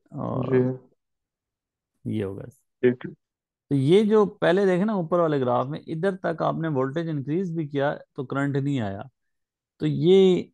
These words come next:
Speaker 1: basically क्या होता है कि diode एक semiconducting device होती है जो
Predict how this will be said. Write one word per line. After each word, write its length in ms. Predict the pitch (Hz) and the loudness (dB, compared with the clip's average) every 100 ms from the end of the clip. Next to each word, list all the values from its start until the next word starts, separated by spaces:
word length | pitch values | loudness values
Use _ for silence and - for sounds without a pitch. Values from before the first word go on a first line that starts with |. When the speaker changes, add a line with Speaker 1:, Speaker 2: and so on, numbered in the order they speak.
| - | -6
Speaker 1:
basically 560 | 135 139 175 170 170 156 | -2 -2 -2 -2 -2 0
क्या 120 | 160 | 2
होता 340 | 123 117 117 | 2 2 -2
है 60 | 135 | -8
कि 140 | 139 | -6
diode 560 | 120 117 135 170 175 - _ _ - | -2 0 2 0 -2 -6 _ _ -8
एक 260 | 147 143 | -8 -8
semiconducting 1080 | - 151 156 160 151 117 110 _ 131 127 120 | -8 -4 -2 -2 -2 -2 -4 _ -6 -4 -4
device 420 | 107 104 107 117 113 | -4 -2 -4 -6 -10
होती 240 | 107 117 | -10 -6
है 180 | 139 151 _ _ _ _ _ - | -6 -6 _ _ _ _ _ -8
जो 880 | 110 123 123 123 123 123 123 117 | 0 2 2 2 2 2 0 -2